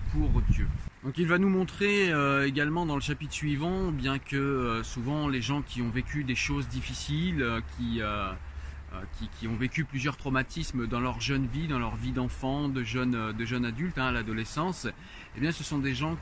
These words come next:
qui vont avoir, euh, assez rapidement et facilement, euh, recours à Dieu,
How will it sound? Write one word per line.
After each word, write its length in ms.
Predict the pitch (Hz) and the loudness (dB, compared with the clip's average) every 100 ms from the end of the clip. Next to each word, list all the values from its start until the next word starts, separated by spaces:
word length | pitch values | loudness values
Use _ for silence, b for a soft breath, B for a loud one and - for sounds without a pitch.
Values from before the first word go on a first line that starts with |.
| - | -4
qui 100 | 123 | -4
vont 320 | 123 151 147 | 0 0 0
avoir, 500 | 127 131 147 151 131 | 0 2 2 2 0
euh, 280 | 120 120 120 | 0 2 2
assez 340 | 120 - 147 | 0 -2 -2
rapidement 800 | - 139 - 139 123 139 151 151 | 0 -2 -2 -4 0 2 2 0
et 80 | 143 | -2
facilement, 920 | - 139 - 139 143 147 156 147 135 | -2 -4 -2 0 0 0 0 2 2
euh, 280 | 120 117 113 | 2 2 0
recours 500 | 117 147 - 165 131 | 2 0 2 0 0
à 80 | 117 | -2
Dieu, 320 | 117 156 | 0 0